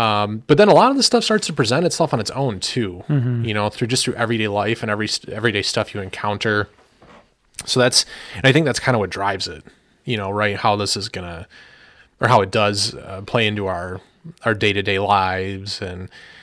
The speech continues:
Speaker 1: um, what makes it easy. You know, I don't, I don't typically dread having to,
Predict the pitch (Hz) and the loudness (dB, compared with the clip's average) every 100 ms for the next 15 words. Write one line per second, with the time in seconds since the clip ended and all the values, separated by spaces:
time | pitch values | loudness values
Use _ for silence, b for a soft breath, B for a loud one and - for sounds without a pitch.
0 | B B B 101 92 90 92 - _ _ | B B B -8 -6 -8 -12 -18 _ _
1 | _ - 135 131 135 135 117 123 98 90 | _ 0 2 6 4 4 0 0 -2 -8
2 | - 120 104 98 117 120 98 - 139 143 | -8 -4 0 2 2 2 -2 0 2 2
3 | - - 135 - 104 98 101 110 98 104 | -2 -4 -2 -2 -2 -2 0 0 -2 -8
4 | - _ - 113 104 98 | -16 _ -2 0 0 -2